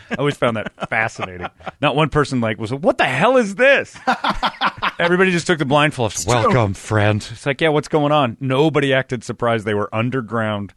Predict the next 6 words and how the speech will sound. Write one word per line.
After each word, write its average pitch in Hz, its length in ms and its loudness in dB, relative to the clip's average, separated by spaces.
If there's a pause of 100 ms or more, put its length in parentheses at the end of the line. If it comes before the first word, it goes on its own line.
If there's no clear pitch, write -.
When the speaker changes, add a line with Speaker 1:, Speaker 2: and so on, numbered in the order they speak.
(260)
Speaker 1:
with 113 180 -8
two 120 200 -6
dudes 107 300 -6
in 101 140 -6
masks. 87 500 -12 (800)
Ever. 117 400 -4